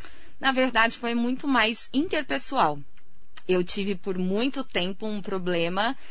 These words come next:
né, de autorrejeição, de autoimagem. Tive depressão por isso,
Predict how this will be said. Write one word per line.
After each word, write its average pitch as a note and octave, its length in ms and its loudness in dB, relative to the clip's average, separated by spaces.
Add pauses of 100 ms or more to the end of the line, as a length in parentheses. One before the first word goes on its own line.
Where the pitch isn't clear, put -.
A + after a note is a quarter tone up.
(180)
né, F3 140 0
de F3+ 160 0
autorrejeição, F#3+ 880 0
de G3 140 -2
autoimagem. F#3 840 0 (480)
Tive A3+ 240 -2
depressão G#3 600 0
por G3 220 -2
isso, F#3 580 -2